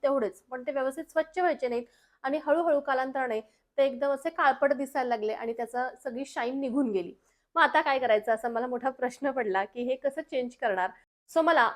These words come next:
ऑनलाइन असे चेअरचे कव्हर मिळाले, जे मी लगेच ऑर्डर केले आणि मी आता तुम्हाला घालूनही दाखवते. इतके सुंदर दिसतायत ना हे कव्हर. Set of six मध्ये मी हे असे कव्हर ऑर्डर केलेले आहेत. खूप वेगवेगळे कलर्स, डिझाईन्स यामध्ये आहेत,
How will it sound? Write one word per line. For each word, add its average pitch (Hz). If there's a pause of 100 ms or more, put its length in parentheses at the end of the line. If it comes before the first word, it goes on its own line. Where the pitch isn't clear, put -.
ऑनलाइन 269 (140)
असे 262
चेअरचे 247
कव्हर 320
मिळाले, 233 (360)
जे 285
मी 269
लगेच 254
ऑर्डर 233
केले 208 (180)
आणि 226
मी 254
आता 254
तुम्हाला 269
घालूनही 262
दाखवते. 240
इतके 294
सुंदर 269
दिसतायत 285
ना 247
हे 233
कव्हर. 190 (1120)
Set 302
of 359 (160)
six 381
मध्ये 220
मी 220
हे 247
असे 240
कव्हर 202 (100)
ऑर्डर 214
केलेले 226
आहेत. 190 (300)
खूप 359
वेगवेगळे 302
कलर्स, 233
डिझाईन्स 233
यामध्ये 240
आहेत, 233